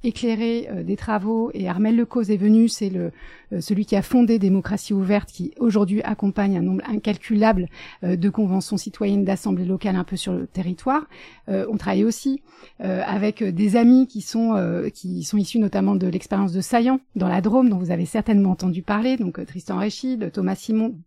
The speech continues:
de tout ce qui, euh, donc de, de l'entreprise, enfin de l'entreprise, je sais pas comment,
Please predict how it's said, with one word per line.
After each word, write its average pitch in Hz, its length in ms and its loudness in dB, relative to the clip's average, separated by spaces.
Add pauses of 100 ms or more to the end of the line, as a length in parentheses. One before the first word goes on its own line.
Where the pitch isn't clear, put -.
de 196 100 -2
tout 262 260 -6
ce - 140 -10
qui, - 240 -10
euh, 175 400 0
donc 170 300 -6
de, 170 340 -2
de 208 220 -4
l'entreprise, 214 540 -4
enfin 170 120 -8
de 165 60 0
l'entreprise, 165 400 -8
je - 60 -20
sais - 60 -20
pas - 80 -14
comment, - 200 -12